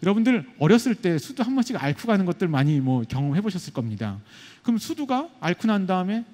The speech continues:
없어졌죠. 저희는 다 나았다고 생각을 했는데 실제로 수두 바이러스는 우리 몸에서 완전히 사라진 게 아닙니다. 저기 신경절에서 숨어 있습니다.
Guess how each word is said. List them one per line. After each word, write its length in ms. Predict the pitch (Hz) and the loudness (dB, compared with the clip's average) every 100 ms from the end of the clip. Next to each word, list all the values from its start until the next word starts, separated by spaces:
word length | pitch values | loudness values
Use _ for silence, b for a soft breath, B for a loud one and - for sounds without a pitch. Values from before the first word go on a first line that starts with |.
| _ - | _ 0
없어졌죠. 640 | - 285 170 - 147 113 b b b - | 2 2 -2 -4 -8 -10 b b b -2
저희는 360 | 170 196 240 | 2 4 4
다 180 | 226 214 | 4 2
나았다고 420 | 165 165 - 214 | 2 0 0 2
생각을 300 | 202 226 208 | 2 2 4
했는데 600 | 233 262 160 196 139 104 - b b b b | 4 4 2 2 2 -2 -10 b b b b
실제로 300 | - 269 240 | -8 -4 -2
수두 160 | 233 302 | -4 -2
바이러스는 400 | 247 208 - 208 | 0 0 -2 -4
우리 160 | 160 175 | 0 2
몸에서 380 | 143 131 175 196 | 2 0 -4 -6
완전히 380 | 117 139 175 | -6 -2 0
사라진 280 | 170 175 143 | -2 -2 -4
게 100 | 147 | -4
아닙니다. 460 | 113 104 101 101 - b b b _ | -4 -6 -10 -14 -20 b b b _
저기 180 | 131 135 | -6 -4
신경절에서 760 | 233 220 202 156 131 117 240 - _ _ | -4 -2 -2 -4 -4 -6 -8 -10 _ _
숨어 240 | - 247 | -8 -6
있습니다. 400 | 165 - 107 - | -8 -12 -16 -18